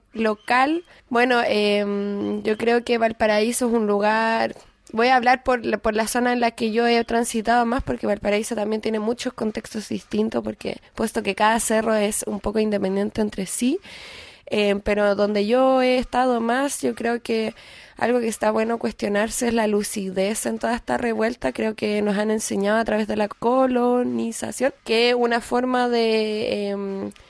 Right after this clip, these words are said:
enfrentar momentos de estrés y momentos como de incertidumbre es a través del alcohol. Y sin ponerme moral en esto, pero creo que era sumamente preocupante en los primeros días que mientras nos estaban asesinando, mientras teníamos militares en las calles,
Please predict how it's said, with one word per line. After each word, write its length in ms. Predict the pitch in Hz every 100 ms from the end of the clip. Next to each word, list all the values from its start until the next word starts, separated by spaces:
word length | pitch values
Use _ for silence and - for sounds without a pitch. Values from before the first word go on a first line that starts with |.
| -
enfrentar 600 | 214 220 220 208 226 240
momentos 500 | 240 240 240 262 233
de 100 | 233
estrés 480 | - 226 240 262
y 60 | 254
momentos 640 | 233 214 220 226 233 226 -
como 360 | 240 107 110
de 220 | 107 - 101
incertidumbre 920 | 101 - - 208 202 220 247 247 240
es 40 |
a 80 | 240
través 280 | 233 226 226
del 140 | 233
alcohol. 460 | 226 202 - 214 311 -
Y 120 | 202
sin 220 | - 247
ponerme 420 | 247 269 277 285 277
moral 400 | 240 214 220 247
en 100 | 277
esto, 340 | 302 - 240
pero 220 | 233 226
creo 260 | 220 233 240
que 320 | 240 226 240 - - - - -
era 300 | 214 220 226
sumamente 540 | 226 240 233 247 254 254
preocupante 680 | 262 254 233 220 233 240
en 60 | 254
los 120 | 262
primeros 520 | - 254 254 262 254
días 600 | 226 254 269 277 285 - -
que 120 | 220
mientras 380 | 208 208 214 220
nos 120 | 208
estaban 300 | 214 226 233
asesinando, 640 | 254 247 - 233 240 247
mientras 280 | 226 214 208
teníamos 380 | 220 208 208 226
militares 460 | 226 214 208 214 233
en 80 |
las 140 | 233 220
calles, 420 | - 214 233 277